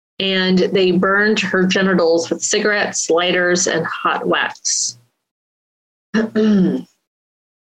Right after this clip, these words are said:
They forced her to dance to music while naked and masturbate in front of them. They left her on a balcony in the middle of the night with little clothing. They kept her in a freezer for several hours. They, her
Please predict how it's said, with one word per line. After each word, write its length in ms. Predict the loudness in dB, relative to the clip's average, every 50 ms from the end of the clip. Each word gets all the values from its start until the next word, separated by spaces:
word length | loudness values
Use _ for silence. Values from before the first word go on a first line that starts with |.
| _ _ _ _ _ _ _ _ _ _ -14 -14 -8 _
They 140 | 0 0 2
forced 420 | 2 2 2 2 2 2 0 0 0
her 120 | 0 2
to 140 | 2 2 2
dance 380 | 2 0 0 0 0 -2 -2
to 120 | 0 0 2
music 440 | 2 2 2 2 2 2 2 2 2
while 180 | 0 0 2
naked 500 | 2 2 2 2 2 2 2 2 2 2
and 220 | 0 0 -2 -2 -2
masturbate 560 | 0 0 0 0 0 2 2 2 2 0 0
in 100 | -4 -6
front 240 | -4 -2 0 0 2
of 140 | 2 2
them. 300 | 2 2 2 2 0 2
They 100 | 2 2
left 300 | 2 2 2 0 0 0
her 120 | 0 0 0
on 140 | 0 0 0
a 100 | -2 -2
balcony 600 | -2 -2 0 2 2 2 2 2 2 2 2 2
in 100 | 2 2
the 120 | 2 2
middle 320 | 2 2 2 2 2 2 2
of 80 | 2
the 100 | 2 0
night 420 | 0 0 -2 -2 -2 -2 -2 -4 -6 _ -6
with 120 | -4 -2 0
little 300 | 0 2 2 2 2 0
clothing. 840 | 0 0 2 2 2 2 2 2 0 2 2 2 2 2 2 0 -2
They 80 | -4
kept 240 | -2 -2 -4 -2 -2
her 100 | -2 0 0
in 40 | -2
a 20 |
freezer 600 | -4 -2 -2 0 2 2 2 2 2 2 2 0
for 100 | 0 -2
several 460 | -2 -2 0 0 2 2 2 2 0
hours. 640 | 0 0 2 2 2 2 2 2 0 0 -2 -4 -8 _ _ _ _ _ _ _ _ _ _ -10
They, 400 | -6 -2 0 0 2 2 0 0
her 340 | 0 0 0 0 0 0 -4